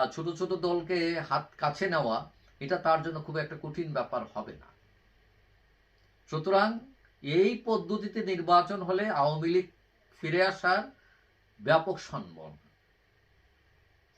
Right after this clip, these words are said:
তবে সংখ্যানুপাতিক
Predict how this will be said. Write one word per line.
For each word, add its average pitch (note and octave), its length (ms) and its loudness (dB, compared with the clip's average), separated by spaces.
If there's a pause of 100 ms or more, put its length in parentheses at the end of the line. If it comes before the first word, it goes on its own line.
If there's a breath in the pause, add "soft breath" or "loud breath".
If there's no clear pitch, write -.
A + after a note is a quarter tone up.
(1400)
তবে F3+ 180 4 (140)
সংখ্যানুপাতিক A#3+ 1160 2